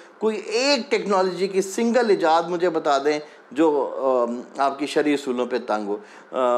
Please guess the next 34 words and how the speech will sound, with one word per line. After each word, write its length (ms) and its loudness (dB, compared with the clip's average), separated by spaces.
पूरी 160 2
उतरती 460 0
हो। 160 -8
टीवी, 380 0
केबल, 560 0
digital 440 0
channels 400 0
आ 220 2
रहे 140 2
हैं 100 0
ना, 160 -2
channel 440 0
आप 220 2
वो 140 2
देखें 440 0
जो 100 2
देखने 380 0
के 120 0
काबिल 460 2
है। 160 -6
YouTube 420 0
पे 80 4
वो 240 2
च-, 260 -10
चीज़ 240 -4
देखें 460 0
जो 260 2
आपको 440 0
फ़ायदा 400 2
दे 240 2
रही 180 -4
है। 160 -6
<clears throat> 120 -12
markets, 920 2